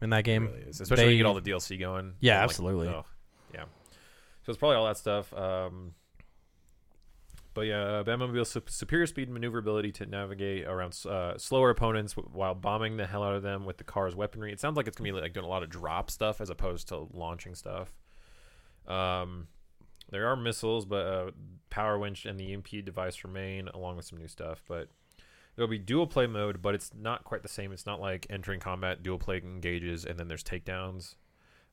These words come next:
Speaker 2: Um, it's, as Cody kinda mentioned before, Kasich, the way that it sounds in this re-, early report is that, um, there will be an entire new skill tree devoted to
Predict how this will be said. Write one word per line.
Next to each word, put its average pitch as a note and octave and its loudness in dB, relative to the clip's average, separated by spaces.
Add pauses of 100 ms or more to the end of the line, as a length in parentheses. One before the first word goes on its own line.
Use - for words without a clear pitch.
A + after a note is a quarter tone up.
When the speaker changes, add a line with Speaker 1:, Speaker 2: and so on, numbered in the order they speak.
Speaker 2:
Um, F2 -2
it's, - -8 (580)
as F#2+ -6
Cody A#2 0
kinda G#2+ 0
mentioned G2+ -4
before, F#2 -2
Kasich, F#2 -2
the F#2+ -6
way F#2+ -2
that A#2+ -2
it G#2 -6
sounds G2+ -8
in G2+ -10
this - -12
re-, F#2 -10 (180)
early G2+ -6
report G2 -6
is F2+ -10
that, F2+ -4 (920)
um, F2 -2 (460)
there G#2 2
will G2+ 4
be G#2+ 2
an G#2 0
entire G2+ 0
new G2+ -2
skill G#2+ 2
tree - -2
devoted G2 2
to A2 0